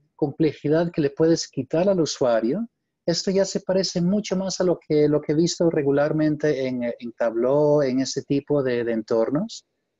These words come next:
donde realmente el objetivo es mostrar datos, em, en, en bulk, crudos, sin mucha preparación, y darle al usuario las herramientas de ver cómo los quiere,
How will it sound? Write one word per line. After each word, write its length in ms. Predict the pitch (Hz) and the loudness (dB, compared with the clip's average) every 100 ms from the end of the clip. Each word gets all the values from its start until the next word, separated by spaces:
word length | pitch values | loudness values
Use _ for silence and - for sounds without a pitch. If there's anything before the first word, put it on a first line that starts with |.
| - | -2
donde 200 | 147 156 | 0 2
realmente 720 | 143 151 165 165 170 165 143 | 2 0 2 0 2 0 0
el 100 | 143 | -2
objetivo 720 | 135 - - 170 165 151 143 | -2 -6 -4 2 2 2 -2
es 280 | 135 139 - | -2 -2 -4
mostrar 640 | 143 131 - - 151 147 | -6 -6 -6 -2 -2 0
datos, 640 | 131 143 160 147 110 101 - | 0 -2 -2 -4 -4 -6 -10
em, 640 | 123 117 113 117 113 113 113 - 120 _ _ _ - - _ | -4 0 2 0 0 -4 -8 -14 -20 _ _ _ -20 -20 _
en, 260 | - 123 120 | -8 -4 -4
en 200 | 123 113 | -4 -4
bulk, 280 | 120 175 208 - | 0 0 -2 -12
crudos, 460 | _ 147 170 196 - | _ 0 0 -2 -6
sin 220 | - 143 | -4 -2
mucha 400 | 143 156 - 156 | 0 -2 0 -2
preparación, 840 | - 135 127 110 - 208 240 143 - _ _ _ _ _ _ | 0 -2 -2 -4 -2 0 0 -2 -6 _ _ _ _ _ _
y 120 | 160 | 0
darle 440 | 147 151 165 165 165 | 2 2 2 0 0
al 320 | 143 135 135 | -2 -2 -2
usuario 580 | 135 123 - 160 165 165 | -2 -2 -2 0 2 2
las 180 | 156 | 2
herramientas 800 | 151 135 131 131 139 143 160 139 | 0 -2 0 2 0 0 0 0
de 440 | 127 120 120 113 113 - _ | -2 0 2 0 -2 -8 _
ver 380 | 120 127 143 147 _ | -2 0 0 -2 _
cómo 340 | _ 160 156 151 | _ -2 2 0
los 240 | 135 - | 0 -4
quiere, 640 | - 139 139 139 139 135 | -4 0 2 2 2 2